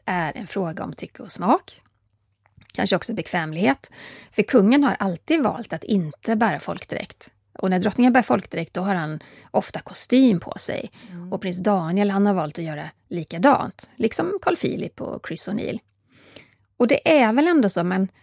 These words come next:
Speaker 1: man kanske inte känner sig helt bekväm. Men tittar man på Norge till exempel, då finns ju inga såna betänkligheter. För Håkon och Sverre Magnus, de bär ju gladeligen folkdräkt och gör det med äran. Jag tycker de är jättesnygga.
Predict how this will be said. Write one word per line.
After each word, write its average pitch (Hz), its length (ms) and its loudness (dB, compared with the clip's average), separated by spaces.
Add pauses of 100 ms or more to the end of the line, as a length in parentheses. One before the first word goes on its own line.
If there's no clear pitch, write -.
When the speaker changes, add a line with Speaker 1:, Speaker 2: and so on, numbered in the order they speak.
(120)
Speaker 1:
man 240 100 -4
kanske 285 200 0
inte 320 140 -2
känner 175 540 0
sig 403 220 0
helt - 260 -6
bekväm. - 500 -6 (420)
Men 233 200 4
tittar 247 180 0
man 196 100 2
på - 80 0
Norge 247 300 4
till 294 120 0
exempel, 175 400 -4
då 254 120 6
finns 220 220 0
ju 220 40 4
inga 160 160 0
såna - 280 -4
betänkligheter. - 720 -10
För - 140 -8
Håkon 226 460 2
och 240 80 2
Sverre 233 220 2
Magnus, 170 420 -2
de 220 280 4
bär 156 140 -2
ju 156 120 -6
gladeligen 185 640 0
folkdräkt - 520 -4
och 202 60 2
gör 190 220 4
det 180 100 -6
med 165 140 -4
äran. 180 300 -2
Jag 196 100 -2
tycker 226 160 2
de 208 60 4
är 202 40 4
jättesnygga. - 600 -6